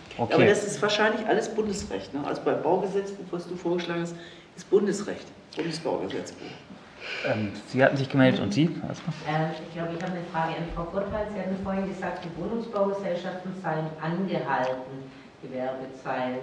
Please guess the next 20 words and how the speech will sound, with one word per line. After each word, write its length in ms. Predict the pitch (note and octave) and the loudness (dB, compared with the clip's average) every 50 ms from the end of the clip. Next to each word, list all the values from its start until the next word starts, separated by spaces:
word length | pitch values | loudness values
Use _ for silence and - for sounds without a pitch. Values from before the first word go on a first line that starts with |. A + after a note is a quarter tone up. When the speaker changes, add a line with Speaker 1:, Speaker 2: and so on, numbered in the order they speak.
| C3 C3 | -6 -8
Speaker 3:
und, 240 | C3 C3 B2+ B2+ B2+ B2+ - - | -8 -6 -6 -8 -8 -10 -10 -8
äh, 420 | B2+ C3 C3 B2+ B2+ B2+ B2+ B2+ - | -6 -4 -2 0 0 0 -2 -4 -6
Träger 560 | - C#3+ C#3 C#3 C#3 C3+ C#3+ C3+ C3+ - B2+ - - | -4 -4 -2 -2 -2 -2 0 0 0 0 -2 -4 -4
reinzunehmen. 840 | C3+ C3+ C3 C3 C3 - - C3+ C3+ C3 B2 B2 B2 A#2 A#2+ B2 B2 - - - - - - - - - - | -4 -4 -4 -4 -6 -8 -10 -10 -8 -8 -8 -8 -8 -8 -10 -10 -10 -12 -14 -18 -18 -20 -20 -20 -14 -6 -4
Ähm, 120 | D#3+ D#3 D#3 - - - - - - - F3+ | -2 -2 -2 -4 -8 -12 -14 -16 -14 -10 -6
also 160 | F3+ F#3+ G3 F3 - - - F3+ F3+ | -2 0 0 0 0 -2 -4 -4 0
wirklich 400 | E3+ G#3 A3 - A3+ A3+ - - | 2 2 2 2 2 -2 -2 -2
angehalten, 560 | - F3+ G3+ A3+ A3+ B3+ A#3 A#3 G#3 G#3 G3+ G3 - | -2 -2 0 0 0 2 2 2 2 2 0 0 -2
also 160 | - - F3 E3+ E3+ | -2 -4 -4 -4 -4
es 120 | E3 D#3 - | -4 -6 -6
ist 140 | - - | -8 -8
keine 240 | - F3 F#3 G#3 B3+ B3+ | -6 -4 -2 -2 -2 -2
Verpflichtung 640 | - B3+ A#3 - - - G3+ A3+ A3 - - B3+ B3+ B3+ - - F#3 | -4 -6 -8 -8 -8 -8 -6 -6 -6 -6 -4 -2 -2 -2 -2 -2 -2
und 260 | G3+ G3 G3+ - - - - - - - - - - - - D3+ | 0 0 0 0 -2 -4 -6 -6 -6 -6 -8 -10 -14 -16 -14 -10
Speaker 1:
Ich 80 | D#3 E3 | -4 0
weiß 180 | - - - | 2 4 4
es 120 | A#3 B3 B3+ | 4 4 4
Speaker 3:
wenn 60 | - | 2
Speaker 1:
ehrlich 200 | C4 C#4 C4 C4 | 0 0 0 0
Speaker 3:
nicht 100 | C4+ C4+ | 0 -2